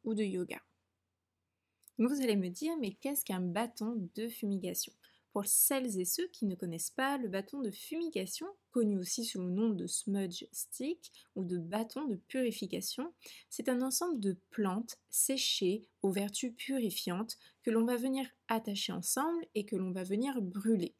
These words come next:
Et c'est donc grâce à la fumée qui est dégagée par la combustion que l'on va pouvoir venir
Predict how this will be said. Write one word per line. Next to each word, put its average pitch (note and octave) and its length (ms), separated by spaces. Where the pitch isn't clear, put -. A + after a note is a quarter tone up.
Et - 40
c'est B3+ 140
donc C#4+ 180
grâce E4+ 240
à B3 80
la F#3+ 140
fumée B3+ 580
qui - 200
est F#3 40
dégagée B3 640
par G3+ 100
la F3+ 140
combustion A#3+ 680
que D#4 80
l'on C4+ 160
va F#3 140
pouvoir F#3+ 400
venir F#3+ 480